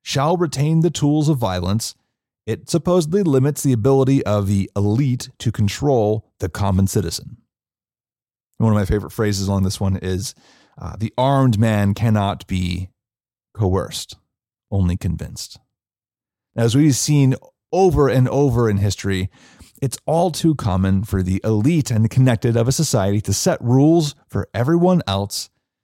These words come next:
but they themselves never seem to have to follow them. As the book said, some animals are more equal than others.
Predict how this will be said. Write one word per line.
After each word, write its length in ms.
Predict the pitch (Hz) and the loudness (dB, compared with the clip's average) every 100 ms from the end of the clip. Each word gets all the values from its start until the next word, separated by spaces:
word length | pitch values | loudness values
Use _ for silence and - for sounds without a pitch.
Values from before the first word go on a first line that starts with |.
| _ _ _ - | _ _ _ -6
but 220 | - - | -6 -4
they 180 | 139 175 | -2 0
themselves 640 | 185 175 - 95 101 113 | 0 0 0 -2 -2 0
never 320 | 101 98 110 | 0 0 -2
seem 360 | 104 - 98 101 | -4 -2 0 0
to 100 | 95 | 0
have 300 | 90 - - | -4 -12 -12
to 240 | - 90 - _ - | -10 -10 -12 _ -20
follow 420 | - - 131 87 | -12 -4 -4 -4
them. 220 | - - _ _ _ _ _ _ _ _ _ _ _ _ _ _ _ - | -10 -20 _ _ _ _ _ _ _ _ _ _ _ _ _ _ _ -6
As 140 | 104 | -4
the 80 | 101 | -2
book 200 | 98 - | -4 -4
said, 300 | 175 170 127 - - - - _ | 0 0 0 -6 -20 -20 -20 _
some 380 | - 165 180 156 | -6 0 2 2
animals 520 | - 98 95 95 104 - | 0 0 0 -2 -4 -4
are 240 | 104 95 | -4 -2
more 320 | 98 101 101 - | 0 0 -2 -6
equal 520 | 98 - 80 80 - - | -12 -12 -12 -12 -16 -16
than 160 | 98 - | -14 -12
others. 540 | 92 - 156 - - | -14 -14 -20 -20 -20